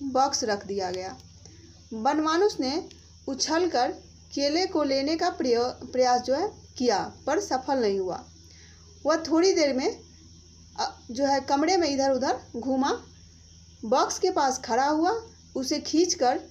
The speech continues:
केले के नीचे ले गया, उस पर चढ़ गया और उछलकर केला ले लिया। सुल्तान के इस सब कार्यों से सिद्ध हुआ कि उसमें सूझ थी,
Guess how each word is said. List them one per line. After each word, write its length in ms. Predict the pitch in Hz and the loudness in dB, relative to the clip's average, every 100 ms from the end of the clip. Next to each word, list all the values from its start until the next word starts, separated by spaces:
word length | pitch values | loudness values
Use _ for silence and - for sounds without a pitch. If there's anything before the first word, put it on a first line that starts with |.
| - - | -20 -8
केले 280 | 277 294 370 | -2 2 2
के 160 | 403 320 | 2 2
नीचे 280 | 269 214 | 0 0
ले 200 | 233 254 | 0 0
गया, 320 | 302 339 453 - - - - - - | 0 0 0 -6 -20 -20 -20 -20 -2
उस 160 | 349 | 0
पर 200 | - 247 | 2 0
चढ़ 260 | 208 254 269 | 2 0 2
गया 340 | 302 339 427 - - - | 2 0 0 -4 -16 -2
और 160 | 320 | -2
उछलकर 540 | 320 285 - 233 226 - | 0 -4 -4 -2 -2 -4
केला 500 | - - 320 311 226 | -6 -4 -2 0 2
ले 160 | 196 | 0
लिया। 300 | 185 185 - - - - - - - | -2 -4 -8 -12 -20 -20 -20 -20 -16
सुल्तान 600 | - 302 311 339 339 440 339 | -4 0 0 2 2 2 2
के 200 | 269 320 - - - - | 0 -2 -8 -20 -20 -2
इस 140 | 339 - | 0 2
सब 200 | 392 370 | 2 2
कार्यों 380 | 311 269 311 370 | 0 0 2 2
से 160 | 349 | 0
सिद्ध 280 | - 330 359 | 2 2 2
हुआ 380 | 330 240 262 - - - - - - - - | 2 2 0 -4 -16 -20 -20 -20 -20 -6 2
कि 120 | 370 | 2
उसमें 760 | - 277 - 269 311 494 - | 2 -6 -4 -2 -2 -2 -8
सूझ 400 | - - 294 277 | -14 -6 -2 0
थी, 460 | 233 - 180 208 | -2 -6 -10 -12